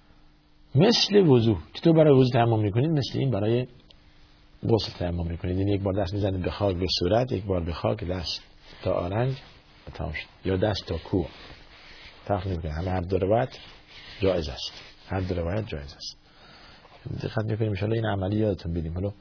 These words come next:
چند بارم به شما قول دادیم ولی نمی‌رسیم این کارو بکنیم. یکی رو بیاریم این کارو بکند، ببیند و روش تعلیق بندیم و بگیم که اینطوری هستش و این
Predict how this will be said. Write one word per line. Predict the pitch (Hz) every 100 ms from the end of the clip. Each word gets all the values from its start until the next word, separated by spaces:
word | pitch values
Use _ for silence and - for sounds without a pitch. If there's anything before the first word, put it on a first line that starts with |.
| - - - - -
چند | - 104
بارم | 101 101
به | 92
شما | 101
قول | 92 104 92
دادیم | 95 104
ولی | 104
نمی‌رسیم | 107 107 73 67 71
این | 73
کارو | - 80
بکنیم. | - 82
یکی | 92 87
رو | 90
بیاریم | 101 98 90
این | 85
کارو | 92 92 101
بکند، | 113 113 104
ببیند | 107 110 117 110 - - - - -
و |
روش | 82 95 -
تعلیق | 85 92
بندیم | 90 98 98 104
و | 95
بگیم | 85 87 92
که | 85 90 92 _ - - - - - - _ - _ _ _ -
اینطوری | 87 90 95 98
هستش | 95 - 92
و |
این | 87 101